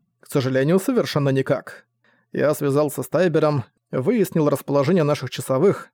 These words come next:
и принялся осматривать окрестности в ампливизор, чтобы убедиться, что они на месте. К моему облегчению я смог различить их едва заметные фигуры на фоне более светлого, пёстрого от звёзд неба. Хорошо, по крайней мере, орки не смогут подкрасться к нам в темноте незаметно.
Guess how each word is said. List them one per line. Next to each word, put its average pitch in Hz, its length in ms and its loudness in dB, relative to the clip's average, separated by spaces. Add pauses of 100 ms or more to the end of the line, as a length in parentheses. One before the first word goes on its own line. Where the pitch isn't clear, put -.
(140)
и 254 80 -2
принялся 139 500 0
осматривать 143 480 0
окрестности 156 520 -2
в 135 80 0
ампливизор, 143 500 0
чтобы 160 300 0
убедиться, 139 360 0
что - 160 -2
они 147 140 2
на 143 100 4
месте. - 560 -4 (540)
К - 20 -12
моему 131 260 -2
облегчению 156 600 2
я 143 100 4
смог 175 220 -2
различить 139 420 0
их 143 120 -2
едва 143 240 0
заметные 143 420 0
фигуры 170 320 0
на 139 140 2
фоне 160 240 2
более 143 280 2
светлого, 160 480 0
пёстрого 151 480 0
от 131 80 -2
звёзд 139 300 -4
неба. 151 380 2 (340)
Хорошо, 180 720 2
по 202 100 -2
крайней 202 300 4
мере, 175 180 4
орки 220 240 2
не 226 100 4
смогут 170 320 0
подкрасться 151 440 -2
к - 40 -6
нам 151 140 0
в - 60 -8
темноте 143 280 2
незаметно. 147 640 2